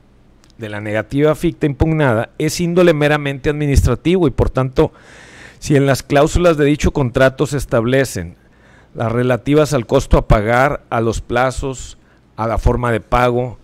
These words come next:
al lugar de pago, eh, estas tienen naturaleza de, eh, de contrato del que forman parte, por lo cual el,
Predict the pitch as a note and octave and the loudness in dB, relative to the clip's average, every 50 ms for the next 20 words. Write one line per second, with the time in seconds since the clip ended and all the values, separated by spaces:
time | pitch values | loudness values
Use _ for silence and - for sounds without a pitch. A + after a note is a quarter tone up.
0 | _ _ _ _ _ _ _ _ _ - - A#2 A#2 A#2 A#2 A2+ A2 A2 A2 A2 | _ _ _ _ _ _ _ _ _ -16 -8 -4 0 0 2 2 0 0 0 0
1 | A2+ A2 A2+ A2+ A2+ G#2+ A2+ G#2 - - C3 B2+ A#2+ G#2+ G#2 A2 A2+ - - _ | 0 2 2 0 0 0 -2 -2 0 2 2 4 4 2 0 -2 -4 -8 -14 _
2 | _ - - _ _ _ - _ _ - A2+ A2+ A2+ A2 G#2+ - - - C3 - | _ -20 -20 _ _ _ -20 _ _ -6 -4 -2 -2 -2 -2 -4 -6 -6 -6 -4
3 | E3 D3 - E3 C#3+ C#3 D3 D3 B2+ - D3+ C3 C3 C3 C3 C3 B2+ - - C#3+ | -6 -4 -2 0 0 0 0 -2 -2 0 2 2 2 2 2 0 0 0 0 2
4 | C3+ C3+ B2+ A#2 G#2+ G#2+ - - - - C3 A2+ - _ _ _ - _ _ _ | 2 2 2 2 0 -2 -4 -10 -12 -10 -8 -8 -8 _ _ _ -20 _ _ _
5 | _ _ _ _ _ - _ _ _ - _ D3 C#3 C#3 B2 - C#3 C3 B2 - | _ _ _ _ _ -20 _ _ _ -20 _ -12 -10 -10 -8 -8 -8 -8 -6 -2
6 | D3 C#3+ C#3 B2 - E3 D#3+ D#3 - C#3 C3 C3 B2 - - B2 A2 - - - | 0 0 0 0 2 0 0 0 -2 -4 -4 -4 -2 -2 -2 -2 -2 2 2 2
7 | B2 A2+ C3 C3+ B2+ A#2 - F3 G3 - - D3+ A2+ - B2 A#2 A2 - - C3 | 4 4 2 -2 -2 2 2 2 2 2 0 0 0 2 2 2 2 2 2 2
8 | C3+ C#3+ - _ _ _ _ _ _ - B2+ A#2+ A#2 A#2 - | 0 0 -2 _ _ _ _ _ _ -6 -4 -4 -4 -4 -8